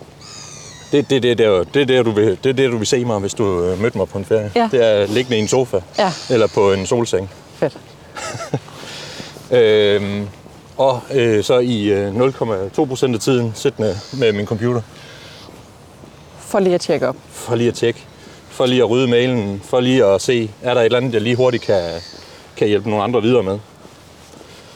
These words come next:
Speaker 1: Øhm, og det er jo, ja, det er jo dilemmaet. Men, øh, man kan sige, <clears throat> vil det være mere rigtigt af mig at lade være?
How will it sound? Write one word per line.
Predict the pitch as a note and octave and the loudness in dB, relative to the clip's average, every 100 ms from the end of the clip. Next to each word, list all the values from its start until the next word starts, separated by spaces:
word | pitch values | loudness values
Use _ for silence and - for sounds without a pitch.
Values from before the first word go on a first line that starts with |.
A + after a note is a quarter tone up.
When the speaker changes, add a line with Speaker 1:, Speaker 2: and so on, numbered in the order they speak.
| - - - - | -20 -20 -20 -2
Speaker 1:
Øhm, | A#2 G2+ G2 F#2+ F#2 F#2 | 2 2 0 -4 -8 -8
og | G2+ | -2
det | D3+ | 2
er | |
jo, | C3 G2 - - | 2 0 -8 -10
ja, | E2+ - - | -8 -8 -2
det | |
er | E3 | -2
jo | |
dilemmaet. | C3+ B2+ C3 C#3 G2 - - - - - - - - - | 0 0 0 0 -4 -8 -20 -20 -20 -20 -20 -20 -20 -6
Men, | B2 B2 | -2 0
øh, | A2 G2+ | 2 0
man | G2+ | -2
kan | G2 | -4
sige, | A2+ F#2+ - - - - - - - - - - - - | -6 -6 -12 -20 -20 -20 -20 -20 -20 -20 -20 -20 -14 -6
<clears throat> | E3 D3 D3 G2 | -6 -4 -6 -6
vil | A#2 A#2 | -2 2
det | |
være | A2+ A2+ | 2 2
mere | C#3 C3 | 2 2
rigtigt | C3+ A2+ | 0 -2
af | A2+ | 0
mig | B2 A2+ F2+ | 0 0 0
at | |
lade | F2+ | 0
være? | A#2 | 0